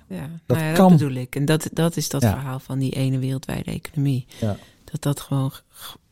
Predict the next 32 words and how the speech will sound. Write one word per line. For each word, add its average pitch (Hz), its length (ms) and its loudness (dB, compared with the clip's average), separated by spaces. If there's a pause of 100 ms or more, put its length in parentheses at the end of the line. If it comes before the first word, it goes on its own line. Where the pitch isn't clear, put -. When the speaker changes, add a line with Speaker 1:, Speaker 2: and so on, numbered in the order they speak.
(340)
Speaker 1:
ja, - 180 -2 (100)
niet 165 140 6
meer 147 140 6
kan. - 260 0 (800)
En 185 120 0
wat 180 140 2
blijft 160 320 0
er - 100 -8
over? 156 540 -4
Dat 165 200 -2
je 143 80 0
dus, 131 340 -2 (160)
eh, 139 120 -2 (580)
het - 340 -6
echt - 260 0
met 135 200 2
elkaar 160 380 0
moet 123 180 0
gaan 135 200 -2
doen. 147 320 2
Voor, 151 360 -2
voor 165 340 -2
elkaar. - 560 -4
Speaker 2:
Ja, 131 200 2 (240)
Speaker 1:
Zorg. 143 180 0
Speaker 2:
met 117 100 6
elkaar, 107 580 4 (540)
Speaker 1:
En, - 120 2
en 104 100 8
Speaker 2:
voor 101 100 4
Speaker 1:
ja, 98 60 4
Speaker 2:
elkaar. 101 440 2